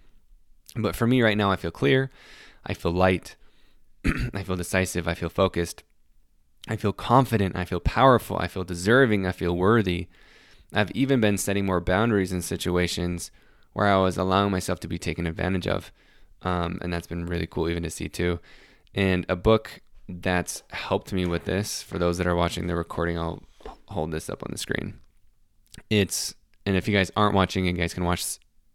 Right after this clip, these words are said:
um, this on YouTube. It's called Overcoming Under-Earning. It's been a really cool book that's helped me, that my coach Nadia recommended,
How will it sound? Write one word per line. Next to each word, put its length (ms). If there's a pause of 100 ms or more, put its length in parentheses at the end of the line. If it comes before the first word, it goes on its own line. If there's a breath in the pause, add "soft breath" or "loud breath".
(140)
um, 260
this 160
on 100
YouTube. 320 (680 loud breath)
It's 140
called 480
Overcoming 680
Under-Earning. 600 (640 soft breath)
It's 140
been 140
a 80
really 320
cool 240
book 320
that's 220
helped 180
me, 420 (320)
that 220
my 120
coach 340
Nadia 300
recommended, 600